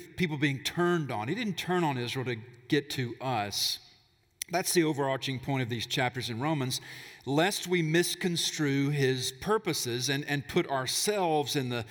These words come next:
in the center of this orbit that is the redemptive purposes of God. God has not abandoned the people that he started with. Now, we saw this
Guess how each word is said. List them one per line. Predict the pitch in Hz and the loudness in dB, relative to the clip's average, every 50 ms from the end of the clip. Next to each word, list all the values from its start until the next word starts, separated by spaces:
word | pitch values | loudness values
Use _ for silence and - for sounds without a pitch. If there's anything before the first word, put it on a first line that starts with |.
| - - - - | -10 -14 -6 -2
in | 135 143 | 0 2
the | 135 123 | 2 2
center | - - - 180 190 180 - 147 139 | 2 2 2 2 2 2 0 0 0
of | 135 117 107 | 0 0 0
this | 135 139 131 - - - | 0 0 0 0 -2 0
orbit | - 160 175 180 170 135 127 107 - - - - - - - - - - - | 2 4 4 4 4 2 -2 -4 -4 -6 -8 -8 -8 -10 -18 -20 -14 -4 -2
that | 139 135 | 0 0
is | 139 131 - | 0 0 0
the | 147 | -2
redemptive | 127 135 127 120 143 139 135 - 131 117 - - | -2 -2 0 2 0 0 0 -2 -4 -4 -4 -2
purposes | - 147 135 - 127 123 - - 117 117 107 98 - - - - - - - - - - | 0 0 0 0 -2 -4 -4 -2 -2 -2 -2 -2 -2 -2 -2 -4 -8 -18 -20 -14 -4 -4
of | 120 113 101 | -2 -2 0
God. | 110 151 160 175 160 117 98 95 - - - - - - | 0 0 2 2 2 0 -2 -4 -12 -20 -20 -14 -6 -2
God | 156 156 190 | 0 0 0
has | 208 175 | 0 0
not | 160 160 151 139 | 0 0 0 0
abandoned | 110 135 139 151 160 147 131 | 0 2 2 2 2 0 -2
the | 123 | -4
people | 113 147 147 139 127 110 | -2 -2 -2 -2 -2 -6
that | 117 113 | -6 -4
he | 107 | -4
started | - - 170 185 202 190 135 | -4 -4 -4 -4 -4 -4 -6
with. | 101 92 - - - - - _ _ _ _ _ _ _ _ _ _ _ _ _ _ _ _ - - - | -6 -8 -10 -12 -16 -20 -20 _ _ _ _ _ _ _ _ _ _ _ _ _ _ _ _ -16 -6 -4
Now, | 127 131 | 0 0
we | 156 143 | 2 2
saw | - - 180 175 190 208 | 2 2 2 4 4 4
this | 180 151 135 - - - - - | 2 2 0 0 0 -2 -2 -4